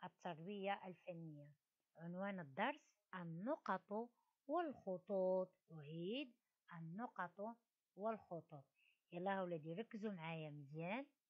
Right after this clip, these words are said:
أنا غنقرأ السؤال، ألاحظ وأكمل تزيين صور السمكات. هنايا في هاد الصورة عندنا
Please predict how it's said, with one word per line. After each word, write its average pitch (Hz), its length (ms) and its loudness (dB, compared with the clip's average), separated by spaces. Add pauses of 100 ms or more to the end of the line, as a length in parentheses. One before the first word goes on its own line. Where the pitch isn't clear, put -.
(220)
أنا 185 180 -4
غنقرأ 185 520 0
السؤال، 185 840 -4 (560)
ألاحظ 190 960 0 (420)
وأكمل 214 800 -2 (440)
تزيين 196 800 -2 (420)
صور 190 280 2
السمكات. 170 680 -2 (180)
هنايا 196 360 2
في 196 140 -4
هاد 180 220 2
الصورة 170 520 0
عندنا 220 520 0